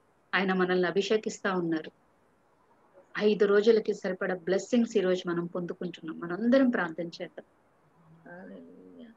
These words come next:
Speaker 1: ప్రేమ గల తండ్రి యేసయ్య, మీకు వందనాలు ప్రభా. ఎందుకు పనికిరాని మమ్మల్ని ప్రభా, మీరు ఈ రోజు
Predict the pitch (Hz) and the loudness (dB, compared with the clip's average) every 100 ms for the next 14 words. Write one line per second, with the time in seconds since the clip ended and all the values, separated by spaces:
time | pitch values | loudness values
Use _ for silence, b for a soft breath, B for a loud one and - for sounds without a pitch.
0 | _ 214 214 190 180 175 180 180 180 - | _ 4 4 4 0 0 -4 -2 -4 -8
1 | - 185 - 180 175 175 170 175 170 180 | -8 -8 -4 -2 -2 -6 -8 -8 -6 -6
2 | 170 175 180 160 - - _ _ _ _ | -8 -8 -10 -10 -14 -20 _ _ _ _
3 | _ _ _ - 214 196 226 214 202 190 | _ _ _ 0 2 4 4 4 2 -2
4 | 190 190 185 180 175 185 185 185 185 170 | -2 -2 0 -2 -4 -4 -4 -6 -8 -8
5 | 180 180 185 196 196 202 190 196 | -8 -6 -2 0 0 0 -2 -10